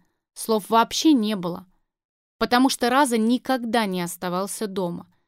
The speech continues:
Даже если бы мир рухнул, то с большой долей вероятности конец света он застал бы в своем кабинете.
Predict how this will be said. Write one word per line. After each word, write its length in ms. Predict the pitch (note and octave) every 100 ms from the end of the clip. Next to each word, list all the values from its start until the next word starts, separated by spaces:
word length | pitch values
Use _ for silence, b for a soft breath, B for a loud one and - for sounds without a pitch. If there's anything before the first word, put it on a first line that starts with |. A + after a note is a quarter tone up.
| _ _ _
Даже 320 | G3+ B3 A#3+
если 380 | B3+ B3+ C4+ B3+
бы 180 | G#3+ B3
мир 360 | A#3+ C4 A#3
рухнул, 600 | F3+ G3 D4+ - G3 F3 - _ _ _ _
то 120 | A#3
с 60 | A3
большой 460 | B3 B3 - C#4+
долей 320 | G#3 B3+ A#3
вероятности 840 | G#3 G3+ G3 G3+ C#4+ B3+ G#3 - F#3+
конец 440 | F#3 G#3 A3 A3
света 540 | - G3 A#3+ - F#3 E3+ b b
он 180 | D4 D4
застал 460 | A#3 G#3+ - A3
бы 140 | B3+ A#3
в 60 |
своем 360 | - F#3+ G3 G3+
кабинете. 800 | F#3+ G#3+ A#3 A3+ F3+ E3 -